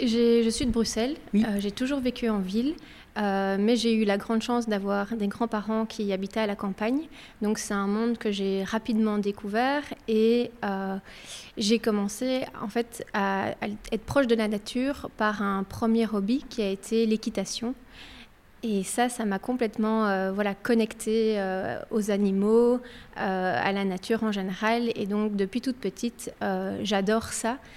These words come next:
Speaker 1: Et, euh, c'est quelque chose pour moi qui est très présent, euh, voilà, dans ma vie, euh, en général.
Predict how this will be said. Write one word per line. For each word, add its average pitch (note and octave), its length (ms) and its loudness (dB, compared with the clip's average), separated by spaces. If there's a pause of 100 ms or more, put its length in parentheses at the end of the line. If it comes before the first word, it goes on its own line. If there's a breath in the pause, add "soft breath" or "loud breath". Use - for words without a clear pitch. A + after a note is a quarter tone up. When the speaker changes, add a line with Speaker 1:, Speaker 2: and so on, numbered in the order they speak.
(240 soft breath)
Speaker 1:
Et, G#3 340 2
euh, F#3 200 0
c'est G3 160 -6
quelque - 180 -8
chose A#3 220 -2
pour G#3 200 -8
moi G#3 140 0
qui G#3 220 -6
est G3+ 100 -6
très - 180 0
présent, G#3 540 -2
euh, F#3+ 120 -2 (360 soft breath)
voilà, G3 160 -2 (120)
dans G#3 160 0
ma G3 180 2
vie, G3 320 -2
euh, F#3 240 -2 (100)
en G3+ 80 -4
général. F#3+ 460 -4